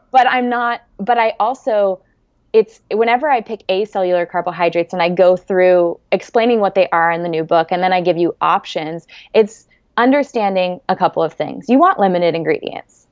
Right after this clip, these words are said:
You don't want a bunch of added emulsifiers and gums and add oils. You wanna look at the ingredients always first. And then you wanna look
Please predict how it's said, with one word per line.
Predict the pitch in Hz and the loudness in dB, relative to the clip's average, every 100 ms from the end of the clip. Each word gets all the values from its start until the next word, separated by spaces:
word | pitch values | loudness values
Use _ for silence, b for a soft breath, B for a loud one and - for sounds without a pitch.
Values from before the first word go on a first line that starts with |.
| - | -2
You | 226 | 2
don't | 262 | 4
want | 269 254 | 4 4
a | 240 | 2
bunch | 196 196 | 0 -2
of | 180 | -6
added | - 175 180 | -2 0 0
emulsifiers | 170 175 247 269 - 240 233 233 185 | -2 -4 -6 -4 -2 0 0 -2 -4
and | 165 | -4
gums | 214 208 202 202 | -2 0 0 -2
and | 165 156 | -6 -4
add | 165 170 - | -2 -2 0
oils. | 185 160 180 285 | 0 2 0 -2
You | 262 | 0
wanna | 247 254 | 0 0
look | 247 269 | 0 0
at | |
the | 254 | 0
ingredients | 233 185 180 175 - | 0 0 -2 -2 -6
always | 170 160 160 | 0 2 0
first. | - - - - - - B B B B - | -4 -6 -8 -14 -20 -20 B B B B 0
And | 240 | 2
then | 302 | 2
you | 359 415 | 0 0
wanna | 320 240 | 0 0
look | 220 220 | 0 -4